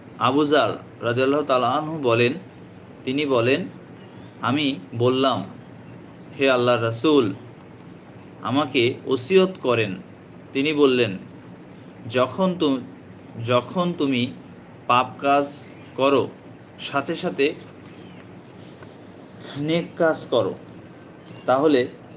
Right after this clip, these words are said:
তা পাপ কাজটিকে মিটিয়ে দেবে। তিনি বলেন, আমি বললাম,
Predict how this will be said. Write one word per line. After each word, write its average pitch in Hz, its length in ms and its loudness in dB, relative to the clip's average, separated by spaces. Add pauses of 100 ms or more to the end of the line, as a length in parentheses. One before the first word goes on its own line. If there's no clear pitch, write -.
(120)
তা 113 280 2 (420)
পাপ 123 260 2 (1040)
কাজটিকে 151 600 -2 (120)
মিটিয়ে 143 380 2
দেবে। 98 260 -4 (1300)
তিনি 147 220 0
বলেন, 127 360 2 (800)
আমি 156 360 0 (720)
বললাম, 123 420 4